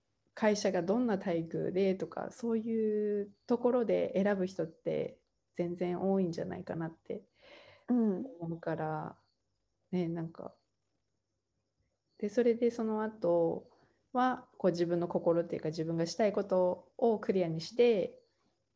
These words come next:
Speaker 1: また別の会社に行ってって感じですか？
Speaker 2: その後、
Speaker 1: うん。
Speaker 2: 私結構その引きずり期間が超長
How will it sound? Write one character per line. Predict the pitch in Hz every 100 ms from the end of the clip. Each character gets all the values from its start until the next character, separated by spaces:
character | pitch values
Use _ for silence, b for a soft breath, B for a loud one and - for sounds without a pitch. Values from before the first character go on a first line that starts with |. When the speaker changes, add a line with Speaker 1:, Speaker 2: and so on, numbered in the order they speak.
| _ _ -
Speaker 1:
ま | 185
た | 185
別 | 175 175 175
の | 156 - -
会 | 165 160
社 | 160
に | 156
行 | 156
っ |
て | - 175
っ | 170
て | -
感 | 143
じ | 147
で | -
す | -
か？ | 160 196 _ _ _ _ _ _ _ _
Speaker 2:
そ | - 240
の | 262
後、 | 285 - 190 180 170 165 180
Speaker 1:
う |
ん。 | 175 165 170 - _ _ -
Speaker 2:
私 | 214 -
結 | - 359 -
構 | 196 214
そ | 208
の | 202
引 | 220 -
き | 269
ず | 269
り | 294
期 | 277 -
間 | 190
が | 165
超 | - 196
長 | 240